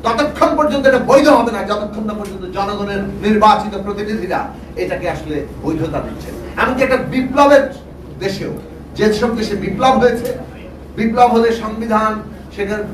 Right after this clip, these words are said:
পুরনো রাষ্ট্র ব্যবস্থাকে বা-, অনেক ক্ষেত্রে বাতিল করে দেয়, স্থগিত করে দেয়, ভেঙে দেয়, কিন্তু নতুন রাষ্ট্র তো কায়েম হয়, সেটা ডিক্রির মধ্য দিয়ে চলে। তারপরে নতুন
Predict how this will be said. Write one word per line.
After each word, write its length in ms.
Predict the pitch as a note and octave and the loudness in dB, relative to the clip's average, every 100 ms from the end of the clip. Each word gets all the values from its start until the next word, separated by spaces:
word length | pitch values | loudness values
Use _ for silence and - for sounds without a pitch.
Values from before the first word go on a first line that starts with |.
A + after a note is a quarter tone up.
| - | -12
পুরনো 280 | - G#3+ G#3+ | -4 -2 2
রাষ্ট্র 280 | G#3+ G#3 G#3+ G#3+ | 2 2 -2 -4
ব্যবস্থাকে 480 | G3+ G3 G#3+ A3 G3+ G3 | -4 -6 -6 -4 -4 -4
বা-, 160 | - - | -4 -6
অনেক 140 | F#3+ - | -8 -10
ক্ষেত্রে 240 | G#3+ G3+ G3 | -10 -8 -6
বাতিল 260 | F3+ F#3+ G#3 | -6 -4 -4
করে 140 | G3+ G3+ | -2 -2
দেয়, 120 | G3+ G3 | 0 0
স্থগিত 300 | G3 F#3 G3 G3+ G3+ | -2 -6 -6 -6 -4
করে 140 | G3 | -4
দেয়, 140 | G3 G3 - | 0 0 0
ভেঙে 200 | G#3 G#3 | 0 0
দেয়, 160 | F3 F3+ - - - - - - - | 0 -2 -6 -14 -16 -16 -14 -14 -12
কিন্তু 140 | F3 F3+ | -6 -2
নতুন 200 | G#3 A3+ A3 | 0 2 2
রাষ্ট্র 200 | - G#3 A3 | 0 -2 -6
তো 60 | - | -2
কায়েম 200 | G3 G#3+ G#3 | 0 2 0
হয়, 140 | - - | -2 -4
সেটা 160 | - F3+ - | -4 -4 -4
ডিক্রির 340 | G#3 - A3+ G#3 | -6 -6 -6 -6
মধ্য 140 | G3+ G3 | -6 -4
দিয়ে 120 | G3 - | -4 -2
চলে। 200 | E3 - - - - - - - G3+ | -4 -4 -8 -10 -12 -12 -12 -4 0
তারপরে 280 | G3 A3 G#3+ G#3 | 0 2 2 2
নতুন 200 | G#3 G#3 | 0 -2